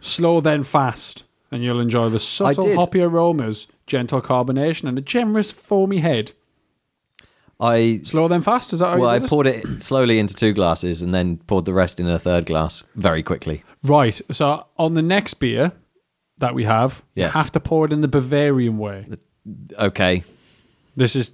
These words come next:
Speaker 2: It's
Speaker 1: it,
Speaker 2: part of the flavour.
Speaker 1: it's part of the flavour. It's, it's paramount here, okay? Paramount Bavarian way.
Speaker 2: Yeah.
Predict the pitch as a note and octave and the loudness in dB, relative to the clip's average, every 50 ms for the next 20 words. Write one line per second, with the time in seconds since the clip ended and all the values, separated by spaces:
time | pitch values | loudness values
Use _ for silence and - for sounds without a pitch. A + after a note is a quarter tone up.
0 | - F3+ F3 B2 D3+ D#3 D#3 D#3 D#3+ E3 E3 - F#3+ - - E3 D#3 C3+ A#2 G#2+ | -6 -6 -4 -2 -2 0 0 0 0 0 0 0 0 0 0 0 2 2 2 2
1 | A2 A2 G#2 - - - - D#3 F3+ F#3+ F3+ - G#3+ A3+ A3 F#3 F#3 F#3+ F#3+ F3 | 0 0 -2 -6 -6 -2 0 0 0 -2 -2 -2 0 2 2 2 2 0 2 0
2 | E3 C#3+ - C#3 D#3 D3 - - - G#3 A3 G#3+ F#3 E3 C#3+ B2+ A#2 - B2 B2 | -2 -2 -2 -4 -6 -4 -4 -2 0 2 2 2 2 2 2 2 0 2 2 2
3 | C3 C3+ C3 B2 - D#3 E3 D#3+ - - E3 E3+ D#3 D3 C#3 C3 B2+ A#2 - - | 2 2 2 2 2 0 0 0 0 0 2 2 2 2 2 0 -2 -2 -4 -4
4 | - B2+ A#2+ D3 C#3+ C#3+ C#3+ C#3+ C#3 C3+ C3 C3 C3 B2+ B2 A2 G#2 - - _ | -6 -4 0 0 2 2 2 4 4 4 4 4 2 2 2 0 -2 -4 -8 _
5 | _ _ _ - F#2 G2 G2+ E2+ | _ _ _ -4 -2 0 0 -2